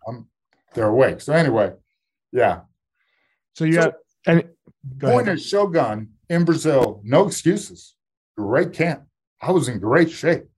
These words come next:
Speaker 1: Every test we were doing, I was crushing it, sparring, crushing it, everything, <laughs> crushing it. You know, I took, like, one up kick to my jaw, like, towards the end. And that's only because, you know, I was kinda like,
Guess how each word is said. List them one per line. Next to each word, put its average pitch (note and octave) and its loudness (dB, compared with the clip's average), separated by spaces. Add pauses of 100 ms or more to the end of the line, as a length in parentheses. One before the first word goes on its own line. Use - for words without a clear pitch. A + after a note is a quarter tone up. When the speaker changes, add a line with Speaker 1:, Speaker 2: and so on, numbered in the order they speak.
(160)
Speaker 1:
Every D#3 2
test F3 0
we E3 2
were C#3+ 2
doing, C#3 2
I A#2 0
was A2 -4
crushing C3 0
it, F2 -18
sparring, B2 2
crushing C3 -2
it, F#2 -12
everything, A#2+ 2
<laughs> - -8
crushing - 2 (120)
it. - -10 (400)
You B2 0
know, B2+ 4
I C#3+ 2
took, D#3+ -4
like, C#3+ 2
one D3 0
up D3 2
kick A2+ -6 (120)
to - -14
my G#2+ -4
jaw, F#2 0 (180)
like, F#2 -4
towards B2 -2
the A#2 -4
end. G2+ -4
And A#2 -4
that's F3 0
only D3+ 0
because, A#2 0 (680)
you C3 -2
know, D#2+ -8
I A2 0
was C3+ 2
kinda D3 0
like, G#2 0